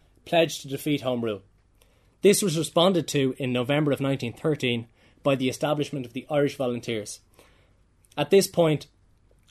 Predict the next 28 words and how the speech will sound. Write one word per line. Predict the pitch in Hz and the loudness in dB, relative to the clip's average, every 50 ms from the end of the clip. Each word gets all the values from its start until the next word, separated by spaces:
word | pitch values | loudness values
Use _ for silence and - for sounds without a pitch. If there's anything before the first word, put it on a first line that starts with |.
| _ - - | _ -10 -2
there | - 151 | 0 2
were | 139 156 143 | 4 4 4
two | 147 - - 196 202 202 180 147 - _ _ _ _ _ _ - | 4 6 6 8 8 8 6 4 0 _ _ _ _ _ _ -2
mutually | 151 170 202 208 - - 202 180 170 156 147 - - - | 2 4 4 4 4 4 4 6 6 4 4 0 -6 -12
exclusive | - 143 - - - - 160 165 160 147 - 147 123 - - _ _ _ _ _ _ _ _ _ _ _ - | -10 -8 -8 -6 0 4 4 4 4 4 2 -2 -2 -4 -10 _ _ _ _ _ _ _ _ _ _ _ 0
bodies | - 147 147 143 143 127 117 - | 4 4 4 4 2 -4 -8 -10
pitted | _ - - 202 196 180 165 | _ 2 6 6 6 6 4
against | 156 143 160 160 156 160 - | 2 2 2 2 2 -2 -4
each | 139 131 - | -6 -2 -2
other | 135 127 123 110 - - | 0 0 0 -2 -2 -4
on | - 156 147 147 | -2 0 0 2
the | 135 135 135 | 2 2 4
island | 135 135 131 127 120 | 4 2 2 0 -2
of | 117 110 | -2 -2
Ireland, | 117 117 117 113 110 104 - _ _ _ _ _ _ _ - | -2 -2 -2 -2 -4 -8 -12 _ _ _ _ _ _ _ -6
and | 143 143 - | -4 -2 2
civil | - 175 170 156 156 147 | 4 4 4 6 6 4
war | 135 139 143 143 139 127 | 4 6 6 6 6 4
began | 127 127 - 151 135 139 131 | 2 -2 -2 -2 -2 -2 -4
to | 123 | -6
thicken | - - 151 147 - 127 117 104 - _ _ _ _ _ _ - | -6 -4 -4 -4 -4 -4 -8 -8 -14 _ _ _ _ _ _ -4
as | 135 127 127 | -4 -2 -2
a | 135 | -2
concept | - - 143 139 131 - 123 107 - - - _ _ _ _ _ _ _ _ _ _ _ _ _ _ _ _ - | -4 -2 -4 -2 -2 -4 -6 -6 -8 -12 -20 _ _ _ _ _ _ _ _ _ _ _ _ _ _ _ _ -6
in | - 151 147 | -2 -2 0
the | 139 139 | 0 0
political | - 135 135 135 127 120 131 | 0 0 0 0 0 -2 -6
debate. | 113 117 104 113 110 101 - | -6 -2 -2 -2 -2 -4 -6